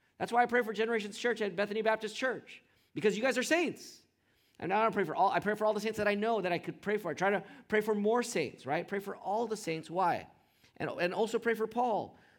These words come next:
What should we be praying? "That the words may be given to the opening of his mouth to spread the what? To proclaim the mystery of the gospel." To spread the gospel. Pray for the gospel to spread.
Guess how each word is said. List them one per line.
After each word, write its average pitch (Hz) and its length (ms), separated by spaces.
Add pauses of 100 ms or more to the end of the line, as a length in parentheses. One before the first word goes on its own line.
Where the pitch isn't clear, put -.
(140)
What 202 240
should 233 80
we 226 100
be 208 100
praying? 175 440 (640)
"That - 160
the 147 60
words 160 260
may 180 80
be 185 140
given 147 360
to 139 120
the 120 100
opening 160 360
of 165 80
his 165 140
mouth 139 280
to 131 100
spread 156 400
the 151 80
what? 143 280 (880)
To - 80
proclaim 151 420
the 147 80
mystery 135 280
of 147 60
the 170 80
gospel." 208 540 (960)
To 139 80
spread 160 280
the 165 60
gospel. 170 380
Pray 180 260
for 208 160
the 170 80
gospel 151 400
to 147 60
spread. 120 340